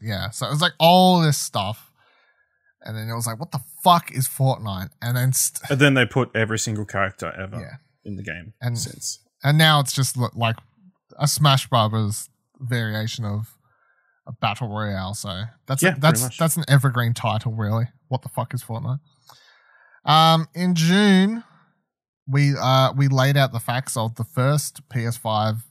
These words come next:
Speaker 1: versus Xbox Series X information. Uh, that's when we got our f-, hands on, well, not hands on, our, f-, uh, our eyes on, like, all the numbers that everyone was trying to break down and sound like they were super clever and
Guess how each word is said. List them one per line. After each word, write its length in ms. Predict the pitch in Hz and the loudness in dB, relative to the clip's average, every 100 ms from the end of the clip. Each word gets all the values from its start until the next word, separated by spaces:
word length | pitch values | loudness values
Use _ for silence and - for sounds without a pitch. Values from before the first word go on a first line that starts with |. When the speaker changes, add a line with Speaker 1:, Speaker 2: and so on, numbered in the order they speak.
| _ | _
Speaker 1:
versus 260 | 131 120 113 110 | -2 -2 -2 -6
Xbox 300 | 117 110 110 | -10 -10 -10
Series 320 | 120 107 107 | -8 -8 -8
X 340 | 110 - - - | -10 -10 -14 -12
information. 720 | 107 123 107 107 117 107 113 - _ _ _ _ _ - | -8 -6 -4 -2 -2 -4 -8 -10 _ _ _ _ _ -14
Uh, 240 | 131 104 | -10 -10
that's 180 | - 110 | -10 -6
when 160 | 127 117 | -4 -4
we 80 | 113 | -4
got 140 | 110 | -2
our 100 | 110 | -2
f-, 140 | 107 - _ - - | -4 -8 _ -20 -16
hands 380 | - 139 127 123 | -4 -2 0 0
on, 380 | 120 120 117 110 _ _ - | -2 -2 -6 -8 _ _ -8
well, 120 | 120 | -4
not 140 | 113 | -4
hands 240 | - - 107 | -8 -12 -10
on, 120 | 104 107 | -8 -6
our, 80 | |
f-, 140 | 107 - - | -8 -10 -8
uh, 120 | 117 - | -6 2
our 180 | 143 | 4
eyes 360 | 107 147 160 160 | 6 6 6 6
on, 300 | 147 147 139 | 6 4 4
like, 200 | 131 120 | 2 0
all 160 | 135 135 | 2 2
the 380 | 123 120 120 120 - | 2 2 2 0 -2
numbers 480 | 135 131 135 131 131 | 0 2 2 4 2
that 140 | 123 | 2
everyone 260 | 123 127 131 | 2 2 4
was 120 | 135 | 4
trying 200 | - 131 | 4 2
to 60 | 127 | 4
break 280 | 127 127 - | 2 2 2
down 280 | 123 117 117 | 0 0 -2
and 200 | 113 117 - _ _ | -4 -6 -12 _ _
sound 240 | - 131 120 | -4 0 2
like 140 | 120 | 0
they 100 | 120 | 0
were 80 | 117 | 0
super 280 | - 127 127 | 0 -2 -4
clever 320 | - 120 117 117 113 | -2 0 0 0 0
and 220 | 107 104 | -2 -4